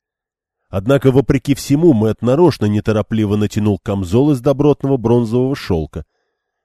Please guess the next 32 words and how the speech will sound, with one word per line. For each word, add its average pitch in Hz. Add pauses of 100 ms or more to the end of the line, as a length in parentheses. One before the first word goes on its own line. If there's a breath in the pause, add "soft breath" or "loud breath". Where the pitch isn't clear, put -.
К -
тому 107
моменту, 107
как 107
он 104
потянулся 104
за 101
шляпой, 135 (420)
Силусия 110
принялась 110
топать 113
ножкой 123
от -
нетерпения. 82 (840)
«Ну 92
и 107
чего 110
мы 101
ждем?» — 98 (200)
усмехнулся 95
он. 92 (480)
Силусия 92
зашипела. 85 (520)
Она 113
приподняла 120
ткань 117
входа, 139
но 92
продолжала 101
шипеть, 120
словно 117
кошка. -